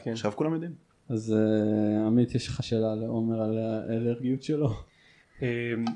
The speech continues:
Speaker 1: אם היית יכול לא להיות אלרגי לדבר אחד, חוץ מבוטנים, אני יודע שיש לך איזה ספקטרום.
Speaker 2: כן,
Speaker 1: מה היית
Speaker 2: יש
Speaker 1: בוחר?
Speaker 2: ספקטרום. אה, אתה אומר, אם הייתי,
Speaker 1: כי
Speaker 2: יש לי
Speaker 1: בוטנים זה
Speaker 2: אלרגיה
Speaker 1: obvious.
Speaker 2: אחת שלה
Speaker 1: אני יכול, אתה מסכים איתי שבוטנים היית
Speaker 2: אתה
Speaker 1: בוחר?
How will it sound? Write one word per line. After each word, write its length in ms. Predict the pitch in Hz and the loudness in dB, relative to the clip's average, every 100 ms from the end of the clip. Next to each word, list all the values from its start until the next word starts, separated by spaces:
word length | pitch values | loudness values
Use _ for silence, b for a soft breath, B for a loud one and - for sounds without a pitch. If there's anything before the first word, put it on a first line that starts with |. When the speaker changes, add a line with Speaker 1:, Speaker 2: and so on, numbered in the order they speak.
| 175 - | -4 4
Speaker 1:
אם 180 | - 180 | 6 10
היית 180 | 175 170 | 10 10
יכול 260 | 147 - 156 | 8 8 8
לא 140 | 131 170 | 12 12
להיות 240 | 151 120 | 12 10
אלרגי 400 | 110 104 104 104 | 4 2 2 2
לדבר 320 | 110 110 113 | 4 4 6
אחד, 260 | 107 110 113 | 8 8 4
חוץ 300 | - 202 - | 6 6 6
מבוטנים, 500 | 127 - 104 101 - - _ - | 4 4 2 0 -2 -10 _ -2
אני 80 | 123 | 6
יודע 180 | 151 160 | 8 8
שיש 240 | 135 131 | 4 -2
לך 120 | 131 | -2
איזה 460 | 113 107 110 110 110 | -2 0 -2 0 -2
ספקטרום. 540 | 107 - 143 - 107 107 - _ _ - | 0 2 2 0 -8 -8 -14 _ _ 2
Speaker 2:
כן, 60 | 123 | 6
Speaker 1:
מה 40 | |
היית 120 | 131 | 6
Speaker 2:
יש 60 | 131 | 6
Speaker 1:
בוחר? 300 | 117 113 101 | 4 2 2
Speaker 2:
ספקטרום. 240 | 98 90 90 b b b _ - - | 0 -6 -8 b b b _ -10 -6
אה, 580 | 107 107 98 98 95 | -4 -4 -2 -2 -2
אתה 100 | 98 | -4
אומר, 140 | 101 107 | -2 2
אם 140 | 113 | 4
הייתי, 420 | 120 113 120 113 - | 4 4 2 2 8
Speaker 1:
כי 80 | |
Speaker 2:
יש 60 | 185 | 10
לי 40 | |
Speaker 1:
בוטנים 200 | 180 220 | 12 12
זה 80 | 220 | 12
Speaker 2:
אלרגיה 220 | 196 156 127 | 12 12 12
Speaker 1:
obvious. 40 | |
Speaker 2:
אחת 200 | 143 151 | 10 8
שלה 340 | - 170 170 160 - | 8 8 8 6 4
Speaker 1:
אני 80 | 151 | 4
יכול, 160 | 147 160 | 6 4
אתה 140 | 143 | 4
מסכים 240 | 147 165 185 | 4 4 4
איתי 120 | 180 | 4
שבוטנים 380 | 147 131 156 147 | 2 4 6 6
היית 160 | 147 | 6
Speaker 2:
אתה 20 | |
Speaker 1:
בוחר? 160 | 147 131 | 6 8